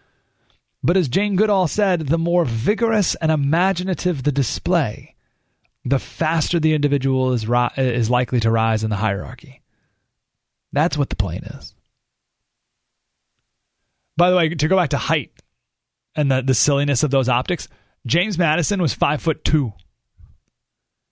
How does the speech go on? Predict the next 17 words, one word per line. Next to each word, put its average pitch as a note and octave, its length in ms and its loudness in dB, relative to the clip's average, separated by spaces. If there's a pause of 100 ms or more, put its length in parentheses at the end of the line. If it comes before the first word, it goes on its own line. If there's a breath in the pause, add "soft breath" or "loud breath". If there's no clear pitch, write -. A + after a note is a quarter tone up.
(180)
James F3+ 280 2
Madison, F3 300 0
the D3 60 -2
guy F3 160 2
who D3+ 80 0
wrote D#3+ 340 0
the G#3 60 -2
Constitution, F3 580 2
five-foot-two. D#3+ 540 0
No G3+ 440 2
way A#3 560 2
he A2 260 -2
would F3 120 4
be E3 100 2
elected D3 340 0
president A#2 400 0
today. - 260 -8